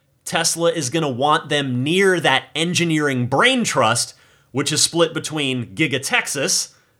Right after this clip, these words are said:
and California, and even more specifically, Northern California, uh, up here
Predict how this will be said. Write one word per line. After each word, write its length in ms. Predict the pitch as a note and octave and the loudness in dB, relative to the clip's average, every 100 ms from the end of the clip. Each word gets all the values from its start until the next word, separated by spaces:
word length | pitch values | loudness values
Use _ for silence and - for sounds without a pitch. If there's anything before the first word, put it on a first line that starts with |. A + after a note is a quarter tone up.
| _ | _
and 460 | C#3+ D3 C#3 C3+ A#2+ - _ _ _ | -2 0 0 -4 -8 -16 _ _ _
California, 720 | - E3 C#3+ F3 G3+ F3+ C#3 C#3 | -2 0 0 0 0 2 0 -2
and 280 | C#3 C3+ C#3 | -4 -6 -4
even 280 | E3 C#3+ B2 | -2 -2 -4
more 340 | A2+ E3 E3 | 0 2 4
specifically, 880 | - - B2 A#3 E3+ B2+ A#2 A2 - _ _ _ _ A2 | 2 -2 2 2 2 0 0 -2 -6 _ _ _ _ -6
Northern 460 | F3 A3 F3+ D3+ | 0 2 0 -2
California, 800 | D3+ B2 A2 A#2+ G#2 G2 F#2+ F#2+ - _ _ _ | -2 0 0 -2 -4 -2 -4 -6 -12 _ _ _
uh, 280 | - G2+ G2+ | -8 -4 -4
up 220 | C3 B2 - | -2 -4 -2
here 460 | A#2+ G#2+ F#2+ - | -2 0 0 -4